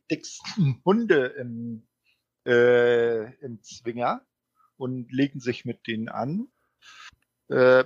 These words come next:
es war natürlich überraschend, also ich hätte jetzt nicht da irgendwie mit gerechnet, dass da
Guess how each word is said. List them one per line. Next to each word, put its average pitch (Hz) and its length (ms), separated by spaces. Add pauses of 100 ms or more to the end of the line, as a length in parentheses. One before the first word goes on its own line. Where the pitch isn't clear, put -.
(120)
es - 200
war 143 140
natürlich 202 440
überraschend, 165 500
also - 160
ich 139 160
hätte 151 160
jetzt - 160
nicht 135 200
da 143 240
irgendwie 135 340
mit 131 220
gerechnet, 127 520
dass 120 180
da 123 440